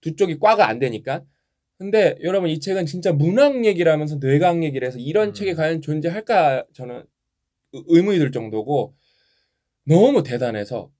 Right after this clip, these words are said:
Speaker 1: 이 책에는 뭐까지 생각났냐면은 아, 여러분 제가 어렸을 때 그 얘기가 제가 되게 인상 깊었어요. 결국에는 식민지가 다 없어진 것 같지만 미국은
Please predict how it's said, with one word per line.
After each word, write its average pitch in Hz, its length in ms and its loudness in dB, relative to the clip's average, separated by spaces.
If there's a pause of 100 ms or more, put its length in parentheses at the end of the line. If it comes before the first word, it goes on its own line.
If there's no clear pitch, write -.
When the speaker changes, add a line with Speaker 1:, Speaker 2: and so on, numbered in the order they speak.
(840)
Speaker 1:
이 139 160 -14
책에는 233 340 0
뭐까지 208 400 2
생각났냐면은 127 800 -6 (380)
아, 156 120 0
여러분 170 280 2
제가 156 180 0
어렸을 139 480 2
때 160 380 0
그 - 200 -4
얘기가 196 380 -2
제가 117 280 -8
되게 120 380 -10
인상 147 340 -4
깊었어요. 92 680 -14 (800)
결국에는 208 600 -2
식민지가 233 560 -2
다 139 120 2
없어진 143 340 -2
것 120 60 -4
같지만 117 480 -6
미국은 127 600 -4